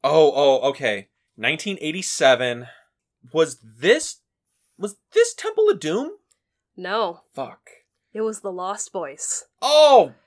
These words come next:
Speaker 1: fuck.
Speaker 2: And it was
Speaker 1: Exa-
Speaker 2: just
Speaker 1: yeah, that's the other fucking movie that's
Speaker 2: Mm-hmm.
Speaker 1: like, oh yeah, like, why would you watch Monster Squad when you see The fucking Lost Boys?
Speaker 2: Exactly. So it's just, you
Speaker 1: Yeah.
Speaker 2: know, stake in the heart. It was just like, oh man, Lost Boys came out.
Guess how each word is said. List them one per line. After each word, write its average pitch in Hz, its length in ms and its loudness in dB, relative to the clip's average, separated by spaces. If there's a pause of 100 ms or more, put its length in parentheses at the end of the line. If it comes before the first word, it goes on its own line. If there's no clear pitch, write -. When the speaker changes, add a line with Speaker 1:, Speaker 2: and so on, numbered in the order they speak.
(300)
Speaker 1:
fuck. 175 100 6
Speaker 2:
And 285 260 8
it 294 80 12
was 330 120 4
Speaker 1:
Exa- 196 80 6
Speaker 2:
just 170 120 -2
Speaker 1:
yeah, 190 140 6
that's 240 240 4
the 254 160 -4
other 226 220 8
fucking 165 420 -2
movie 247 240 -2
that's 285 280 4
Speaker 2:
Mm-hmm. 294 80 -2
Speaker 1:
like, 381 220 2
oh 165 180 8
yeah, 139 380 2
like, 143 260 0
why 147 260 4
would 170 120 0
you 160 100 -6
watch 151 220 4
Monster 147 300 -2
Squad 135 200 -4
when 131 80 -4
you 127 80 -6
see 147 120 -8
The 123 80 -6
fucking 131 240 0
Lost 123 300 2
Boys? 240 120 2
Speaker 2:
Exactly. 240 680 2
So 247 240 -2
it's 233 160 0
just, - 220 0
you - 100 2
Speaker 1:
Yeah. 135 80 6 (100)
Speaker 2:
know, - 40 -10 (300)
stake - 880 2 (480)
in 269 220 2
the 262 80 4
heart. 240 480 2
It 240 80 -2
was 240 160 0
just 240 140 -8
like, 226 180 -2
oh 233 260 0
man, 208 420 -4
Lost 208 380 -4
Boys 262 260 0
came 277 300 -4
out. 285 240 2